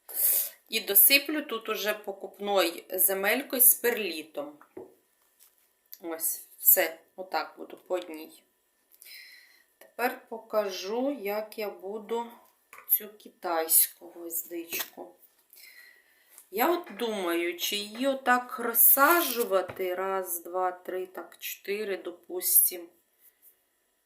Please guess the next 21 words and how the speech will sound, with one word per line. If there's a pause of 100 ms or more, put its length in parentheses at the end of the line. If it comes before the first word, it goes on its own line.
(120)
Що
так
достала
кущиком,
так
і, (1040)
не
знаю (180)
навіть,
як
краще. (840)
Щоб
у
мене
тут
небагато,
а
ось (2750)
цієї
гвоздички
то